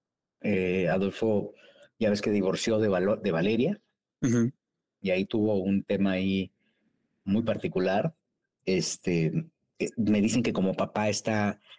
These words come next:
Speaker 1: enloquecido, creo que tiene dieciséis años su hijo o hija, no recuerdo qué es lo que tiene, y que está enfocado en una carrera de, en, en una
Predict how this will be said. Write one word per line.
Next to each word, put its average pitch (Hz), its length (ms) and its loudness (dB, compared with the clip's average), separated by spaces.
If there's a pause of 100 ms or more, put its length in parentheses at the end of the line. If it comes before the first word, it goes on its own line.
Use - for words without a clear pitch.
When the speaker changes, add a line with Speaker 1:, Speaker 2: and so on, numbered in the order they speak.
(140)
Speaker 1:
enloquecido, 101 680 0
creo 131 100 0
que 127 80 0
tiene 123 200 0
dieciséis 104 440 0
años 107 220 0
su 98 160 2
hijo 190 360 -2 (220)
o 87 140 2
hija, 104 240 0
no 110 100 4
recuerdo 104 380 0
qué 107 80 -4
es 101 60 0
lo 95 40 -2
que 92 80 -2
tiene, 123 400 0 (640)
y 110 160 -2
que - 80 -4
está 113 680 0 (540)
enfocado 113 760 0
en 120 120 2
una 117 260 2
carrera 110 380 0
de, 110 320 0
en, 113 200 0
en 110 120 2
una 123 520 0